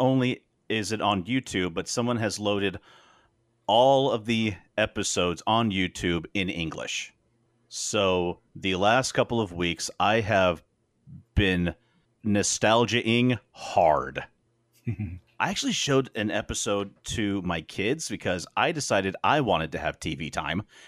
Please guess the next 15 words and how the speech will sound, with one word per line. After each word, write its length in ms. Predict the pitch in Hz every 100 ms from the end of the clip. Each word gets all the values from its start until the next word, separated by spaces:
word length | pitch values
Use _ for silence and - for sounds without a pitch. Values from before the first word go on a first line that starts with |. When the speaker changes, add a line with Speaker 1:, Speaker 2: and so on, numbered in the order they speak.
| - -
Speaker 1:
and 160 | 90
they 100 | 127
could 140 | 160 85
just 200 | 80 90
watch 240 | 85 -
what 100 | 95
I 120 | 113
wanted 300 | 160 85 76
to 80 | -
watch. 380 | 76 80 - - _ _ _ _ _ _ _ _ -
And 120 | 123
they 100 | 175
actually 300 | 202 - 185
enjoyed 320 | 175 165 202
it, 200 | 90 -